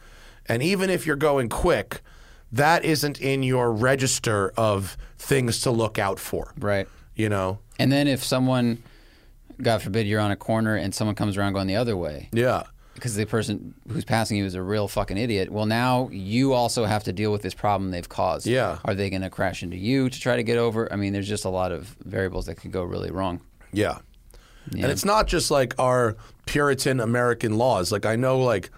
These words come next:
Speaker 1: British folks will, you know, 'cause they're used to having unlimited passing zones on some of these roads.
Speaker 2: Mm-hmm.
Speaker 1: British folks will often take the sketch line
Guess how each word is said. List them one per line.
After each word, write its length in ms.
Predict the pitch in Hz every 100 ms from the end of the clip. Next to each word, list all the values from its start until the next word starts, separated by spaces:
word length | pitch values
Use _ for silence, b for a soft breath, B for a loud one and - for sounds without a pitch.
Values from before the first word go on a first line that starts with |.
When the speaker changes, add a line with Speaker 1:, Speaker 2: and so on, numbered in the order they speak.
| b - -
Speaker 1:
British 360 | 135 135 117 -
folks 540 | 107 92 - - - - - - - - - -
will, 480 | 107 101 101 92 b b b b b - -
you 140 | - 110
know, 140 | 92
'cause 200 | - 98
they're 140 | 113 110
used 320 | 110 110 -
to 80 | 113
having 420 | 110 107 101 98 - - 131
unlimited 600 | 120 120 120 110 104 -
passing 480 | 123 113 - 110
zones 360 | 92 95 90 85
on 100 | 95
some 220 | - 92
of 60 | 92
these 160 | 87 90
roads. 300 | 101 95 101
Speaker 2:
Mm-hmm. 240 | - - -
Speaker 1:
British 300 | 139 156 -
folks 340 | - 127 107 -
will 120 | 110
often 380 | 110 113 - 101
take 320 | - 104 87 B B B
the 100 | -
sketch 500 | - - 123 104 -
line 520 | 107 101 98 92 85